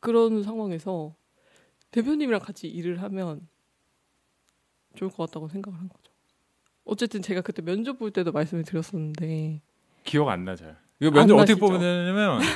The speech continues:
Speaker 2: <laughs> 엠비티아이 궁합이 제일 커-, <laughs> 아니, 농담입니다. 농담이고.
Speaker 1: 농담이에요? 진짜? 이게
Speaker 2: 아, 이게
Speaker 1: 같은데?
Speaker 2: 있는 <laughs> 진짜지, 진짠데.
Speaker 1: 네, 보시긴 보셨죠,
Speaker 2: 기본적으로
Speaker 1: 궁합을.
Speaker 2: 이제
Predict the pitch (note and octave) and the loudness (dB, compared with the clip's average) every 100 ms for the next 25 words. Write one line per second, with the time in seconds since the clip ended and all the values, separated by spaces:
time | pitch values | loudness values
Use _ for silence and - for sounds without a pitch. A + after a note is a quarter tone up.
0 | - - - - C3+ F#3+ A#3 - A3 F#3 | -6 -16 -20 -4 -2 0 0 4 4 4
1 | - C3+ D#3 - - F3 D3+ B2+ A#2+ B2+ | 0 -2 -2 -4 -16 -6 -2 0 2 2
2 | C3+ D#5 D#5 D5 - - - - - - | 2 2 2 6 6 6 2 -2 -10 -14
3 | - - - - - - _ _ _ - | -20 -20 -20 -20 -20 -20 _ _ _ -20
4 | F2 E2+ F#2 G2+ A#2 F#2+ D2 - A4+ - | -14 -10 -6 0 0 0 -8 -2 -2 0
5 | A4 A#4 - - - G2+ G#2+ A#2 G#2 C3 | 0 0 -2 -20 -12 -8 -4 -4 -2 -2
6 | B2+ F2 D#2 G#3 G#3+ A3+ E4+ A#3+ F#3+ G4 | 0 -2 -6 -4 0 0 2 4 8 8
7 | A4 G#3 G3 C4 D#4 A#3+ F3 F3 D#3 D#3 | 6 0 -4 0 0 0 -2 -2 0 0
8 | F3 D#3+ D#3+ F3+ A#3+ A#3 G3 - _ - | -2 -4 -2 0 2 2 -2 -10 _ -8
9 | A3+ B3 B3 G#3 C3 - - F#3+ G#3+ B3 | 2 6 10 10 8 2 -2 2 8 8
10 | F3 C#3+ E3+ F3+ G3+ F#3+ G#3 E3+ A2+ F#3+ | 8 2 2 4 4 6 6 8 6 4
11 | F#3 G3 A3 B3 A#3 F#3 F3 E3 - D3+ | -2 -2 -4 -4 -6 -6 -6 -8 -8 -6
12 | C#3+ E3 D#3 D3 C#3 C3 B2+ A2+ G2 G#2 | -2 0 2 2 2 2 2 -2 0 0
13 | G2 F#2+ | 0 -4